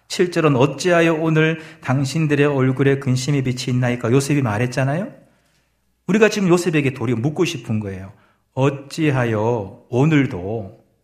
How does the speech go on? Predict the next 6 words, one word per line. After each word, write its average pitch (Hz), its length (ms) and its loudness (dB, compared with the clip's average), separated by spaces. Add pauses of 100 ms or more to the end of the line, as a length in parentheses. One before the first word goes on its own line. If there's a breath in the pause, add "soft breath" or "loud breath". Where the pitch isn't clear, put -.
(120)
요셉, 143 680 0 (480)
당신의 120 540 -2
얼굴에는 110 840 -4 (340 soft breath)
근심의 127 560 -2
빛이 135 580 -8 (100)
없습니까?" - 800 -12